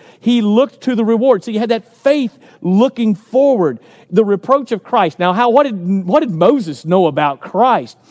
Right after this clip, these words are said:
Well, he knew about the promise, and the word literally means Messiah. He knew about someone that was coming, about a promised land, about a promised someone, a Messiah,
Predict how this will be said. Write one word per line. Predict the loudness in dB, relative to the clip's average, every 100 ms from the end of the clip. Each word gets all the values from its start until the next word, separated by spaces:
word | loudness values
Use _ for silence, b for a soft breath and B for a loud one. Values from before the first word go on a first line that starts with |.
| b -2
Well, | 0
he | 2
knew | 2 2
about | 2 0 -2
the | -6
promise, | -2 -2 -2 -4 -8
and | -10
the | -4
word | -4 -2
literally | -2 -2 -2
means | -4 -8 -8
Messiah. | -12 -8 -4 -2 -2 -6 B B B
He | 0
knew | 2 2 2 2
about | 0 -2 -4
someone | -4 -2 -2
that | -2
was | -4 -8
coming, | -6 -4 -4 -10 B
about | -2 0 -2
a |
promised | -4 -2 -2 -4 -4
land, | -4 -2 -6 B -4
about | 0 0
a | -2
promised | -2 0 0 -2 -4
someone, | -2 0 2 0 -2 -6 B -2
a | 0
Messiah, | 0 -4 -4 0 2 0 -2